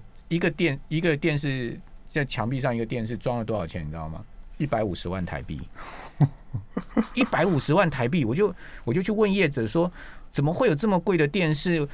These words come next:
我们去看那个美式卖场，那个这么大的电视，两个手张开这么大的电视，也真，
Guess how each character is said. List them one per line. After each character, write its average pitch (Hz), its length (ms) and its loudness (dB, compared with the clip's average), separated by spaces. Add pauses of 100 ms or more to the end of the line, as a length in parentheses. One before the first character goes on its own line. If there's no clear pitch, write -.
(140)
我 151 80 0
们 190 100 2
去 - 80 -6
看 233 180 2
那 226 80 2
个 208 60 2
美 147 160 4
式 202 120 0
卖 202 200 4
场， 143 180 2
那 190 140 0
个 196 100 2
这 277 180 -2
么 202 120 6
大 185 220 6
的 175 60 6
电 185 180 2
视， 185 100 2
两 175 240 4
个 202 100 2
手 143 240 2
张 180 220 2
开 180 160 4
这 175 100 0
么 156 80 4
大 151 200 6
的 143 60 4
电 151 200 2
视， 147 140 0
也 110 120 2
真， 151 240 -2